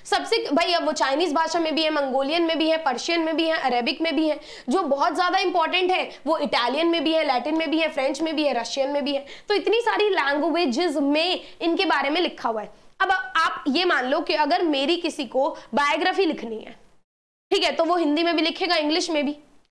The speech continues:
राइट? But चीजें तो सेम होंगी, कंटेंट तो सेम होगा, मैं कहाँ पैदा हुई, कितने साल की हूँ, क्या करती हूँ, वो तो सब सेम ही होगा ना,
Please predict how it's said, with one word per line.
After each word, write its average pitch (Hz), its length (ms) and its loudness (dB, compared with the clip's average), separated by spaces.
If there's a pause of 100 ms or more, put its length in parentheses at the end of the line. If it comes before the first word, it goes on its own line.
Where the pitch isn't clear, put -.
(100)
राइट? 285 300 0 (220)
But 349 340 0 (640)
चीजें 359 300 2
तो 466 100 2
सेम 403 260 2
होंगी, 427 380 0 (200)
कंटेंट 285 440 0
तो 403 100 0
सेम 370 240 2
होगा, 381 320 0 (200)
मैं 294 100 -2
कहाँ 302 200 2
पैदा 302 300 0
हुई, 294 200 0
कितने 285 280 0
साल 262 240 0
की 294 120 -6
हूँ, 294 100 -2
क्या 277 160 2
करती 269 280 -4
हूँ, 269 180 -8
वो 247 140 0
तो 294 120 -2
सब 311 160 -2
सेम 302 280 0
ही 392 80 2
होगा 277 240 0
ना, 415 220 -2